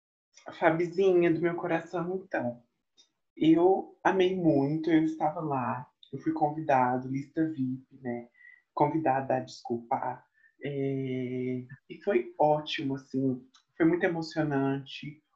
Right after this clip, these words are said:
O show, show de Cadu, show de Armete, show de, de Trick, show de Pedro Sayers, show de Daniel. Foi tudo de John, Jeff.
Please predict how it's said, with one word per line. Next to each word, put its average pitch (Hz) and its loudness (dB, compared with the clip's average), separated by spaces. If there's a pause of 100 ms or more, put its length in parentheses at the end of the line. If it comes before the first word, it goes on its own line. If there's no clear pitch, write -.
(140)
O 160 -10
show, 143 -6
show 156 -10
de - -14
Cadu, 139 -8
show 139 -8
de 139 -10
Armete, 127 -6
show - -6
de, 127 -6 (640)
de 139 -12 (120)
Trick, 135 -8
show - -4
de 156 -8
Pedro 135 -8
Sayers, 131 -6
show 151 -4
de 135 -8
Daniel. 123 -2 (460)
Foi 175 0
tudo 175 -2 (100)
de 143 -8
John, 143 0 (140)
Jeff. 147 0